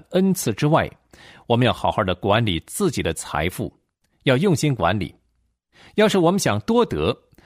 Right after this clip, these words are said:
我们要用智慧去运用和处理我们所拥有的。主耶稣说，“人如果在小事上不忠心，谁还把更大的钱财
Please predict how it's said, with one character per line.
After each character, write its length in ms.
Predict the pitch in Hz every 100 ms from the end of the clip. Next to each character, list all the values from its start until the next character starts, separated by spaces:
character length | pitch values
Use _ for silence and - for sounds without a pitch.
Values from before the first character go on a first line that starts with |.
| - -
我 100 | 107
们 80 | 123
要 80 |
用 180 | 110 107
智 200 | - 190
慧 340 | 117 120 92 73
去 160 | - 123
运 200 | 190 143
用 160 | 113
和 160 | 82 101
处 220 | - 131
理 220 | 90 73 - -
我 160 | 107
们 140 | 90 90
所 220 | 87 78
拥 240 | 107 123
有 160 | 101 65
的。 140 | - - _ _ _ _ _ _ _ _ _ _ _ _ _ _
主 140 | - 107
耶 80 | 101
稣 140 | 117
说 420 | 110 107 107 _ _ _ _ _ _
，“人 220 | - 139 190
如 140 | 240
果 160 | 175 127
在 160 | 139
小 500 | 113 - 120 92 85
事 200 | 95 214
上 200 | - 120
不 140 | 104 107
忠 160 | 101
心， 260 | 90 101 104 - _ _ _ _
谁 260 | - - 175
还 140 | 170
把 160 | 165 110
更 260 | - 247 156
大 160 | 135
的 100 | 98
钱 300 | 92 - 110 123
财 320 | 85 80